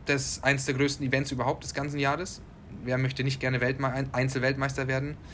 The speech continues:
Und, äh, zum Thema Olympia,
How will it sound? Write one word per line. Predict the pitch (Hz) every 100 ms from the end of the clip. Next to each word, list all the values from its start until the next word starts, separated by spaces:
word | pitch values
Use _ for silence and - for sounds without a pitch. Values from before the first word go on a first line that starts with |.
| - - - - -
Und, | 123 120 120 120 - -
äh, | 120 113
zum | - 120
Thema | - 127 123 120 117 117 -
Olympia, | 123 120 131 135 147 135 135